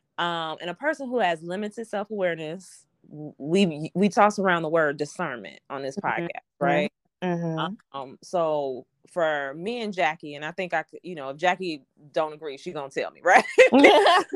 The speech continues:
Speaker 1: But discernment for us is really being able to know without a shadow of a doubt something is not right
Speaker 2: Right.
Speaker 1: about a situation. So you have to change your,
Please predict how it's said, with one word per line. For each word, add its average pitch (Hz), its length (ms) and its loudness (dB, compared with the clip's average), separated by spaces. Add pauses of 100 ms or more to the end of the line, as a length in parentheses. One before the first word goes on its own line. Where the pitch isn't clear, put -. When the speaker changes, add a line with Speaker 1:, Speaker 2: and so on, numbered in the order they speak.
(400)
Speaker 1:
But - 840 -2
discernment 262 560 -6
for - 180 -6
us 196 240 -2
is 165 200 -10
really 233 360 -6
being 175 380 -8
able 165 440 -8 (100)
to 170 100 -10
know 165 800 -2 (280)
without 165 360 2
a 143 80 -6
shadow 202 540 0
of 165 180 -4
a 135 100 -10
doubt 123 520 -8 (100)
something 170 840 -12
is 143 220 -8
not 151 360 -4
right 160 400 -2 (480)
Speaker 2:
Right. 175 260 -4 (500)
Speaker 1:
about 165 320 0
a 147 80 -12
situation. 185 960 -12 (340)
So 156 520 -2 (180)
you 160 320 -10
have 180 220 -6
to 151 80 -10
change 208 760 -10
your, 156 300 -2